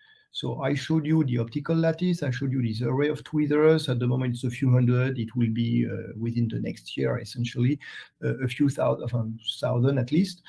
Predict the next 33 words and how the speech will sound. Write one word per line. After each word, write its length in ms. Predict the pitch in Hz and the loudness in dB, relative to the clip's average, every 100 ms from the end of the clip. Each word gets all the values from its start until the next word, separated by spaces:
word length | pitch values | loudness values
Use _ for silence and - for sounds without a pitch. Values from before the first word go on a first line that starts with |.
| - - - _ _ _ 156 | -20 -20 -20 _ _ _ 8
Uh, 220 | 156 160 | 10 10
but 140 | 170 | 8
for 140 | 170 202 | 8 6
example, 240 | 196 254 | 8 8
if 180 | 254 170 | 8 6
you 80 | 196 | 6
want 240 | 233 233 | 6 6
to 80 | 180 | 4
simulate 840 | - - 233 226 196 202 240 233 - - | 2 2 2 4 4 4 2 0 -10 -20
Fermi 720 | - - 214 220 202 180 147 - 127 | -8 2 4 4 4 4 0 -6 -2
models, 580 | 123 123 131 - - - | 0 0 -2 -6 -10 -10
Fermi, 360 | 160 135 135 | -6 -4 -4
uh, 140 | 127 110 | -4 -4
Fermi 320 | 110 135 135 | -4 -2 -2
Hubbard 260 | 123 120 120 | 0 0 2
model, 420 | 120 127 202 240 - _ - | 2 2 -2 -4 -14 _ -2
the 160 | 135 180 | 8 8
atoms 360 | 185 262 262 | 8 6 4
are 100 | - | 2
kind 200 | 160 214 | 2 2
of 120 | 196 139 | 4 4
the 140 | 170 | 4
only 340 | 190 220 214 196 | 6 6 6 6
one 460 | 185 185 196 190 143 | 6 6 4 4 2
that 220 | 139 - | 0 0
you 80 | 151 | 0
can 220 | 156 151 | 0 4
use, 380 | 160 220 196 - - - | 6 6 4 2 -6 -2
uh, 60 | 135 | 2
natively, 800 | 147 165 190 196 - 170 170 131 | 6 6 6 4 2 2 4 2
because, 320 | 123 120 139 | 0 0 2
I 60 | 147 | 2
mean, 340 | 147 123 | 0 -2